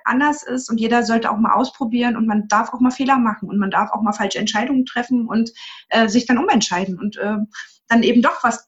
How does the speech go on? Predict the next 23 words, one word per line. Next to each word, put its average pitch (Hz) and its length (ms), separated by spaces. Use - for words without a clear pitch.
von 240 160
Stuckateuren 285 720
zur 277 180
Bank 349 240
gehen, 196 220
weißt 254 220
du, 359 100
so. 330 260
Also 294 160
von 254 180
daher, 247 440
es, 233 160
das 247 200
Leben 262 280
ändert 294 460
sich 311 200
ja 302 160
und 247 120
Menschen 233 280
dürfen 240 240
sich 226 220
auch 226 140
ändern. 170 420